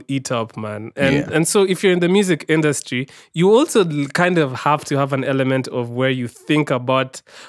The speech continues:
Speaker 1: okay, what is it that people are interested in? People
Speaker 2: Yeah.
Speaker 1: are interested in tea, in drama. Okay, now,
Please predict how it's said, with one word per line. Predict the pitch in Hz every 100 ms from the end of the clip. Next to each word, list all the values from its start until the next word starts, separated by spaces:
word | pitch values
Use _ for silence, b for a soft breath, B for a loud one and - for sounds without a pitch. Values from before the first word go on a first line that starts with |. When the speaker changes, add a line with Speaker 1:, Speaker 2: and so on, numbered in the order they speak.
| -
Speaker 1:
okay, | 160
what | 180 247 370
is | 226
it | 214
that | 160 139
people | 185 165 151
are | 127 -
interested | 156 143 143 131 139
in? | 131 131
People | 123 113
Speaker 2:
Yeah. |
Speaker 1:
are |
interested | 151 151 - 135
in | 123 107
tea, | - 147 113 - _ -
in | 151 147
drama. | 151 147 135 113 B B B
Okay, | 185 180 143 147 -
now, | 185 214 123